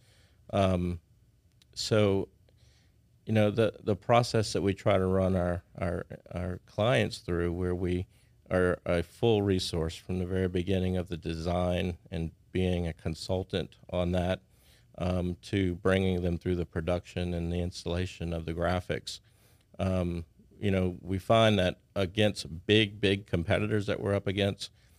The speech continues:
their timeline to turn something around like that is not always as fast, just because they have a lot of other layers that go into it.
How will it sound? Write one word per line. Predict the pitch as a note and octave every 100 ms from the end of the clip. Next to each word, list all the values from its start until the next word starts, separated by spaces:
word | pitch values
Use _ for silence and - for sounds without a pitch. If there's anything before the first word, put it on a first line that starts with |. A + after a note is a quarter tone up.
| _ _
their | F#2 G2+ G#2+
timeline | G#2 G#2+ G#2 G2+ F#2+ F#2+ F#2+ F#2+
to | F#2 -
turn | G#2 F#2
something | - F#2+ F#2
around | F2+ F#2 F#2+ G2
like | F2+ -
that | F#2
is | F2+
not | E2+ E2+ F2
always | F2 F2 E2+
as | F2+
fast, | - G#2 C3 C3 -
just | -
because | - -
they | F#2+
have | G2+
a | A2
lot | A2 A2+
of | A#2+
other | B2
layers | B2+ D3 - F#3
that | E2+
go | F#2+ A#2
into | C3 - F2
it. | C2+